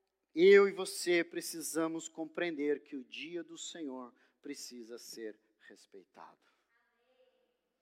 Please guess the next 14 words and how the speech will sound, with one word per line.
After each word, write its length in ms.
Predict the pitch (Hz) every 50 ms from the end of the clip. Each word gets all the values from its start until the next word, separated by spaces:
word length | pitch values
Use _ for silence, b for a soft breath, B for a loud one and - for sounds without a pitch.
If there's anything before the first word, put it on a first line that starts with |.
| _ _ -
O 60 | -
amém 280 | 151 139 131 135 143 143
foi 200 | - - 139 127
fraco, 540 | - - - 131 135 139 139 131 - - 131
mas 300 | 120 120 120 117 107 117
eu 100 | 131 123
quero 480 | _ - - 127 127 127 127 120 110 - _ _ _ _ _ _ _ _
crer 360 | - 135 135 143 147 131 139
que 160 | - - 135 139
isso 240 | 139 - - -
entrou 340 | 131 123 - - 135 139 143 131
no 100 | 123 110
teu 180 | _ - 110 98
coração. 520 | _ - 98 90 - - - - -